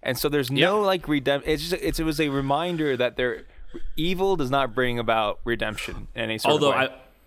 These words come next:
Speaker 2: I, I would argue that there was a quasi-resurrection scene at the end.
Speaker 1: Well, see, uh, with the
Speaker 2: With
Speaker 1: light
Speaker 2: the cop
Speaker 1: at the
Speaker 2: car.
Speaker 1: end?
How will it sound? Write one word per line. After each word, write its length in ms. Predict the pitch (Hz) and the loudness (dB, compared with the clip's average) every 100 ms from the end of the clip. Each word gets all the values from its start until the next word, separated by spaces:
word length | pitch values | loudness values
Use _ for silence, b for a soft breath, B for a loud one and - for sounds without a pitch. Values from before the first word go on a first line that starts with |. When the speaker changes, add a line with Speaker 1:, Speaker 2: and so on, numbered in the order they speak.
| - - | -8 0
Speaker 2:
I, 60 | |
I 40 | 120 | 2
would 160 | 139 | 4
argue 360 | 117 104 107 104 | 4 2 2 2
that 200 | 98 - | 0 0
there 120 | 92 | 0
was 200 | 92 87 | 0 0
a 340 | 90 82 80 - | 0 -2 -4 -12
quasi-resurrection 1700 | - - 107 101 101 98 95 87 82 73 85 85 82 80 80 - 80 73 | -14 -4 0 0 0 -2 -2 0 -2 -2 -2 -2 -4 -4 -6 -8 -8 -8
scene 200 | 69 62 | -8 -8
at 140 | 50 | -8
the 120 | 60 | -8
end. 220 | 55 60 - _ b b b - | -8 -10 -16 _ b b b 0
Speaker 1:
Well, 160 | 175 | 0
see, 180 | 190 214 160 175 | 2 -6 -4 0
uh, 240 | 156 151 | 2 2
with 120 | 156 | 2
the 80 | 147 | 4
Speaker 2:
With 100 | 120 | 4
Speaker 1:
light 100 | 139 | 4
Speaker 2:
the 60 | 117 | 2
cop 160 | 127 | 2
Speaker 1:
at 60 | 135 | 2
the 60 | 135 | 2
Speaker 2:
car. 100 | |
Speaker 1:
end? 100 | 82 | 0